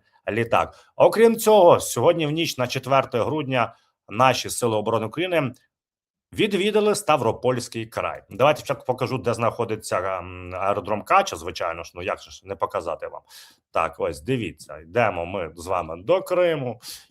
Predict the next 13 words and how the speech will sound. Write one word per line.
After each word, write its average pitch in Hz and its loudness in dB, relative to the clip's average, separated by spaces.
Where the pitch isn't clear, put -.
і 147 -4
там 143 4
взагалі 117 2
такий - -12
є 95 -2
бермудський 117 2
багатогранник, 107 0
де, 113 2
ну, 117 -4
просто 175 2
губляться 175 2
російські, 113 -4
як 107 -2